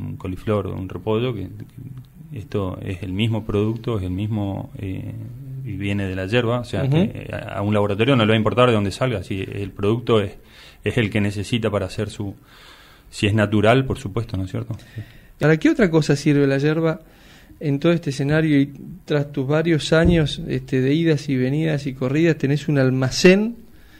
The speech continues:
Speaker 2: con derivados de, de la yerba? ¿Para qué otra cosa sirven? ¿De qué otra manera se puede usar?
Speaker 1: No, y, y se está usando, solo que no sabemos, digamos. O sea, nos creemos que estamos y somos dueños de, de, de un recurso,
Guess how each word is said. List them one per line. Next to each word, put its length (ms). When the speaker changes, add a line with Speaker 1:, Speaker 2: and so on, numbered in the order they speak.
Speaker 2:
con 280
derivados 640
de, 440
de 160
la 140
yerba? 340
¿Para 240
qué 140
otra 260
cosa 440
sirven? 380
¿De 200
qué 120
otra 200
manera 280
se 140
puede 200
usar? 300
Speaker 1:
No, 180
y, 40
y 460
se 120
está 160
usando, 460
solo 440
que 60
no 140
sabemos, 420
digamos. 320
O 40
sea, 260
nos 220
creemos 420
que 480
estamos 500
y 100
somos 280
dueños 360
de, 400
de, 300
de 120
un 120
recurso, 640